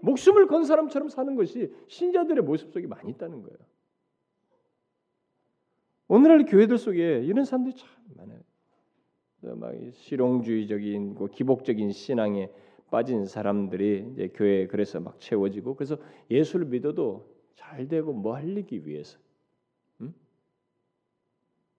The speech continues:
이 땅에서 모든 것을 보려는 사람들처럼 삶을 사는. 뭐 주님이 내가 지금 고민하고 막 마음을 쏟는 것도 지나간다.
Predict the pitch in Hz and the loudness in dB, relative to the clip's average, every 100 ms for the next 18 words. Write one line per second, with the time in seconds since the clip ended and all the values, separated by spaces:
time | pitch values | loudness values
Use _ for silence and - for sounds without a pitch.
0 | _ _ _ _ _ _ 117 117 104 98 | _ _ _ _ _ _ -6 -2 -2 -4
1 | 98 101 101 95 92 95 - 101 98 90 | -4 -4 -4 -6 -6 -10 -4 -2 -2 -2
2 | 87 - - _ 107 87 82 78 - 82 | -8 -12 -20 _ -6 -4 -6 -10 -12 -14
3 | 98 - _ _ _ - - 80 76 - | -14 -20 _ _ _ -10 -8 -6 -10 -12
4 | - 135 _ _ _ _ _ _ _ _ | -18 -20 _ _ _ _ _ _ _ _
5 | _ _ _ _ _ _ _ _ _ _ | _ _ _ _ _ _ _ _ _ _
6 | _ _ _ 214 - - 240 311 - - | _ _ _ -16 -14 -6 -2 -2 -6 -16
7 | _ _ _ 120 202 - - 285 - - | _ _ _ -10 -10 -10 -6 -6 -6 -2
8 | 208 277 285 294 330 - - - 392 208 | 2 4 4 4 0 -6 -12 -2 4 8
9 | 220 269 330 - 339 359 262 - 302 151 | 10 8 6 4 6 8 6 4 2 2
10 | - - - - - 110 135 147 165 - | 0 -18 -20 -20 -14 -10 -8 -8 -10 -14